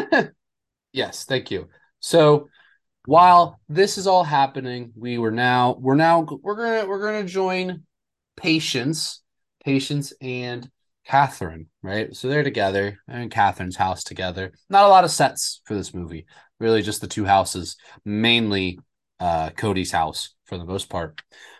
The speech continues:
Uh, some outside scenes as well, but nothing too crazy. Uh, I would assume a smaller budget, and they made it work very well. We get a, a bit of a scene.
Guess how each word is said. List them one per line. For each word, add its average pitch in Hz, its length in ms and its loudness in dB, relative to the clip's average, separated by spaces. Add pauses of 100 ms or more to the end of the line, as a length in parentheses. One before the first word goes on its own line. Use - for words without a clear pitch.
(140)
Uh, 92 160 -4
some 87 420 -8
outside 92 420 -4
scenes 85 320 -10
as 82 120 -14
well, 90 200 -4
but - 80 -6
nothing 190 240 2
too 170 120 -4
crazy. 147 480 0 (220)
Uh, 107 220 2
I - 20 0
would 110 120 -4
assume 113 220 -8
a 101 60 -10
smaller 101 360 -4
budget, 90 420 -6 (100)
and 90 140 -10
they 90 80 -4
made 95 160 -2
it 85 100 -6
work 92 240 -8
very 82 220 -8
well. 95 440 0 (840)
We 107 80 -6
get 98 140 -4
a, 95 160 -6
a - 20 -10
bit 104 280 -4 (380)
of 101 120 -8
a 98 40 -4
scene. 110 400 -6